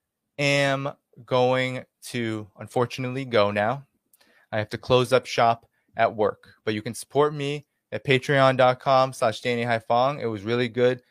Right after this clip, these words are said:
to be with you even for this short time. Um, I'm gonna look through the chat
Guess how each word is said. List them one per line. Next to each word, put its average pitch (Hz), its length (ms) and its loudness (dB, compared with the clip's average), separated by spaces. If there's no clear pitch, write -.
to - 120 -6
be 123 160 -2
with 127 200 -2
you 135 120 -2
even 120 200 -4
for 123 220 -4
this 117 300 -4
short 131 480 2
time. 139 640 2
Um, 120 440 4
I'm 117 120 0
gonna 139 180 2
look 135 220 0
through 135 400 -4
the 113 160 -6
chat 135 600 2